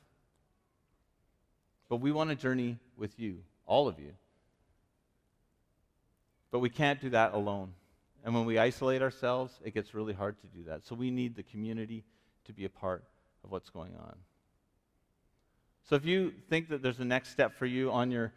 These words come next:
connection card, there's some things that you can check off there. But the information desk as well will point you to wherever it is you need to go. But I'm just gonna pray for you. And next week we're gonna talk about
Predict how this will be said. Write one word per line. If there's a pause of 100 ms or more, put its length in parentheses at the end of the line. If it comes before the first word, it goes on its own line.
(140)
connection
card,
there's
some
things
that
you
can
check
off
there. (360)
But
the
information
desk
as
well
will
point
you (320)
to
wherever
it
is
you
need
to
go. (1500)
But
I'm
just
gonna
pray
for
you.
And
next
week
we're
gonna
talk
about